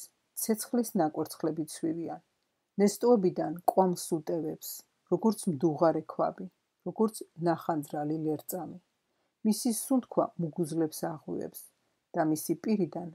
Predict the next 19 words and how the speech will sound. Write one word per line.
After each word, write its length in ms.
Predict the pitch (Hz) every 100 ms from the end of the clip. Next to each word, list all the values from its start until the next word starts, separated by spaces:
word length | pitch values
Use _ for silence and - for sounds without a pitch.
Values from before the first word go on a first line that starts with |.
| -
ალი 280 | 170 160 151
გამოდის. 600 | 160 156 156 156 170 - - _ _ _ _ _ _
მის 160 | 220 226
ქედზე 420 | - 247 190 170 147
ძალაა 480 | 127 170 165 160
დავანებული 680 | 156 165 160 175 208 190 156
და 160 | 156 175 180 _
მის 160 | - -
წინაშე 480 | - 226 175 - 156
როკავს 440 | 160 151 170 -
შიში. 460 | - - 160 - 180 - _ _ _ _ _ _
ხორცის 480 | - 240 - 269 233 - -
ნაკვთები 680 | 175 175 175 - - 190 160
მისი 320 | 156 - 226
შენივთულია 800 | 208 - 190 175 - - 160 - 156
ერთმანეთთან, 760 | 160 - 160 160 165 - 170 - _ _ _ _
მკვრივად 540 | _ - 202 208 202
აფენია 520 | 185 175 185 156 151 165
შეუძრველად. 840 | - 156 151 151 156 156 85 -